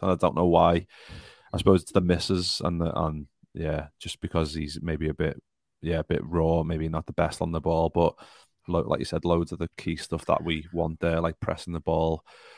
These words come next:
being a menace, being, causing chaos on the other end of the field. And if Klopp's saying that, and, like, Trent came out after the game saying, like, yeah, it's not going in for him at the moment, but once it does, like, the goals will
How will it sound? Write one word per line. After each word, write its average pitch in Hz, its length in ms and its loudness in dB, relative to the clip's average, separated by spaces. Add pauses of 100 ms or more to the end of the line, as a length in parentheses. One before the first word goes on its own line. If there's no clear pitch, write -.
(280)
being 90 140 6
a 85 40 2
menace, 82 460 0
being, 92 220 2 (180)
causing 90 380 0
chaos 85 440 0
on 87 80 -2
the 85 80 -2
other 82 160 -2
end 82 140 -2
of 78 60 -2
the 82 40 -4
field. 85 340 0
And 92 100 0
if - 100 -4
Klopp's - 320 2
saying 87 280 2
that, 87 180 2 (120)
and, 76 280 -4 (440)
like, 69 240 -4
Trent 85 260 -2
came 82 220 -2
out 80 160 -2
after 82 160 -6
the 82 80 -6
game 80 240 -4
saying, 82 260 -4
like, 78 200 -4 (1000)
yeah, 80 140 -2
it's - 140 -6
not 78 140 -4
going 80 220 2
in 78 80 -2
for - 180 -8
him 82 60 -4
at 82 80 -8
the 85 80 -4
moment, 82 300 -2
but 73 80 0
once 85 240 0
it - 100 -8
does, 82 460 -4 (200)
like, 85 160 -4
the 87 100 -4
goals 85 320 0
will 82 240 0